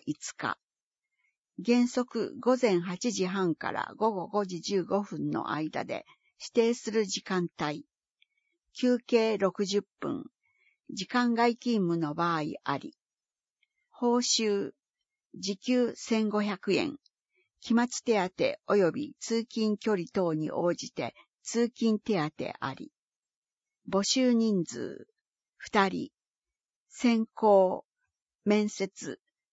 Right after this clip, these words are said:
日時は応相談。対象、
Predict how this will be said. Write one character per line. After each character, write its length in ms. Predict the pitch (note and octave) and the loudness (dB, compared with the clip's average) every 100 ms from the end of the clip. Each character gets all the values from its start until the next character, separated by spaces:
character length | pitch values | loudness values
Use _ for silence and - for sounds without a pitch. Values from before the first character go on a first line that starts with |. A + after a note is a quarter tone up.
| _ - | _ 0
日 360 | A3+ B3+ G#3+ | 2 2 -2
時 160 | F#3 E3+ | -2 -2
は 260 | B2 - _ | -2 -4 _
応 320 | - G3+ - | 0 2 0
相 380 | - - D#3+ D3+ | -6 -4 -2 -2
談。 280 | C3 C3+ - _ _ _ _ _ _ _ _ _ _ _ - | -4 -6 -8 _ _ _ _ _ _ _ _ _ _ _ -2
対 240 | A#3 A3+ | 0 0
象、 580 | - A#3 G#3 G3 G3 | 2 4 6 6 2